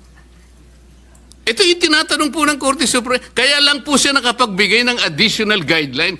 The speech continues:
Sapagkat isip-isipin mong sasabihin sa Korte, wala nang pong masamang tinapay ang Korte.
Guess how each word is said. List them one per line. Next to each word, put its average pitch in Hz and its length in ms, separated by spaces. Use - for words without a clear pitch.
Sapagkat 320 480
isip-isipin 240 720
mong 233 160
sasabihin 226 560
sa 190 160
Korte, 190 320
wala 262 240
nang 359 160
pong 254 160
masamang 180 320
tinapay 156 480
ang 139 80
Korte. 113 480